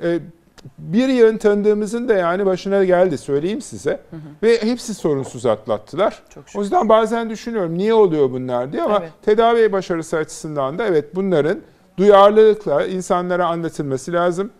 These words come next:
Speaker 1: Çünkü insanlar bu hastalığın üstesinden gelinemez. Kan kanseri, a-, adı şey böyle, ku-, ku-, iyice
Speaker 2: Evet,
Speaker 1: böyle
Speaker 2: evet,
Speaker 1: tırmalasın
Speaker 2: evet.
Speaker 1: kulakları,
Speaker 2: Evet.
Speaker 1: içlerine otursun şeklinde.
Speaker 2: Evet.
Speaker 1: Öyle olmuyor.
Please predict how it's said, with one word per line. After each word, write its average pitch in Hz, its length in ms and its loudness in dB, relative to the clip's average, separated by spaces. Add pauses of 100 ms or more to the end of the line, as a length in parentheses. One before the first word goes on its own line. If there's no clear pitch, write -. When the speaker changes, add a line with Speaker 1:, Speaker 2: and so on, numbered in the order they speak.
(160)
Speaker 1:
Çünkü 196 200 -6
insanlar 196 600 -4 (1300)
bu 165 200 2
hastalığın 180 520 -4
üstesinden 170 640 -6
gelinemez. 143 560 -6 (280)
Kan 196 240 -2
kanseri, 156 420 -4
a-, 131 380 -4
adı 165 280 -6
şey 87 300 -8
böyle, 87 200 -6
ku-, 107 280 -18
ku-, - 140 -20
iyice 147 200 -6
Speaker 2:
Evet, 160 160 2
Speaker 1:
böyle 127 180 2
Speaker 2:
evet, 151 260 -4
Speaker 1:
tırmalasın 160 540 0
Speaker 2:
evet. - 80 -12
Speaker 1:
kulakları, 147 460 0
Speaker 2:
Evet. 139 100 -10
Speaker 1:
içlerine 147 320 -4
otursun 151 500 -8
şeklinde. 151 520 -12
Speaker 2:
Evet. 160 200 -8
Speaker 1:
Öyle 254 160 4
olmuyor. 92 360 0